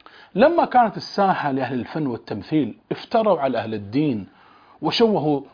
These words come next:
صورتنا، ونشروا وبثوا التشويه والتزوير ضدنا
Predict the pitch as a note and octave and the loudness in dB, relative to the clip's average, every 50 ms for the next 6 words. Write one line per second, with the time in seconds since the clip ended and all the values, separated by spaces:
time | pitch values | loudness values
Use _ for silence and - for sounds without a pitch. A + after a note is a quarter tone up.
0 | - _ - - E3+ D3 C#3+ D#3+ G3 F#3+ - D#3 C3 A#2+ G#2 G2+ G#2 G2+ G#2 C3+ | -20 _ -4 0 2 2 4 4 2 2 0 -2 -2 -2 -2 -2 -4 -2 -2 0
1 | G3 A3+ G3 - - F3+ D#3+ D#3+ D3+ C3 C#3 D#3+ G#3 G3 G3+ - - G3+ E3+ - | 0 0 0 2 0 0 2 2 2 2 2 2 2 0 0 2 2 2 2 2
2 | - - - - - - - - - - A#3+ G#3+ - - D#3 D#3 A3 C4 A3+ D3 | -4 -16 -20 -12 -2 -2 -2 -2 0 0 0 0 0 2 4 6 6 6 6 4
3 | D3 E3+ F3+ E3+ - - G3 E3 C3+ C#3 F#3 C4 D4+ C#4+ A3 C#3+ B2 - _ _ | 2 -2 -2 -2 -2 -2 -2 -2 0 2 4 6 6 6 6 4 0 -14 _ _
4 | _ _ _ _ _ - G2 B2 C#3 C#3 B2 A#2+ E3+ F3 D3 G#2+ F#2+ | _ _ _ _ _ -10 -6 -4 -4 -2 -2 -2 -2 -2 -2 -6 -8